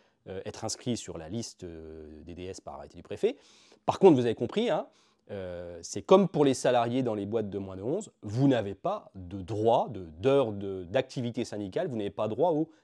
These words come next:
dix heures par mois d'absence syndicale pour exercer vos missions. Si vous êtes fonctionnaire et que vous demandez à être D S, c'est possible, mais vous n'aurez pas, euh, de, de temps d'absence syndicale pour exercer, euh, votre rôle de D S. Il faudra prendre sur votre temps perso, sur votre décharge, si votre...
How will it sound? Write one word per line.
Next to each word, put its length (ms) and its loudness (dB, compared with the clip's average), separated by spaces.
dix 360 6
heures 280 4
par 260 4
mois 420 -2
d'absence 600 -8
syndicale 560 -6
pour 160 -6
exercer 300 -8
vos 80 -4
missions. 360 -8
Si 140 -2
vous 100 4
êtes 120 2
fonctionnaire 720 4
et 80 0
que 60 -8
vous 120 -8
demandez 320 -2
à 20 0
être 120 -6
D 100 -8
S, 280 -4
c'est 80 -12
possible, 380 -8
mais 80 -6
vous 140 0
n'aurez 260 10
pas, 400 4
euh, 100 -8
de, 240 -8
de 180 -6
temps 300 8
d'absence 440 0
syndicale 420 -4
pour 160 -2
exercer, 680 -4
euh, 300 -8
votre 280 -6
rôle 240 2
de 80 0
D 100 -2
S. 220 -2
Il 20 -20
faudra 180 -6
prendre 220 -6
sur 100 -8
votre 160 -10
temps 120 -8
perso, 360 -14
sur 180 -2
votre 180 0
décharge, 560 0
si 80 -12
votre... 500 -8